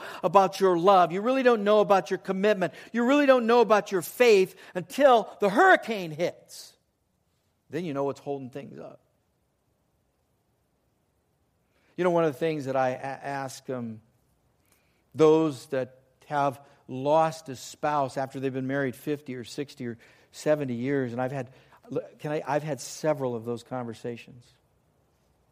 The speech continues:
W-, where I'll pull aside the widower, widower, and I'll ask just this one question. Was, was sixty years long enough?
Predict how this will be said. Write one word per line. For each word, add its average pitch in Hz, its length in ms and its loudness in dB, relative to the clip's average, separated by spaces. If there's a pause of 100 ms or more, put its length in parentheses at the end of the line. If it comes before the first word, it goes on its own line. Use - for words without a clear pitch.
(880)
W-, 131 220 -10 (280)
where 147 260 -2
I'll 143 300 -2
pull 190 340 -6
aside 147 540 -2
the 120 80 -6
widower, 120 600 -4 (420)
widower, 117 640 -4 (840)
and 147 100 -4
I'll 151 140 -2
ask 220 280 -6
just - 240 -10
this - 220 -10
one 151 180 -8
question. 104 500 -14 (2750)
Was, 139 400 -4 (320)
was 127 140 -8
sixty - 480 -12
years 185 760 -8 (120)
long 120 280 -8
enough? 180 440 -12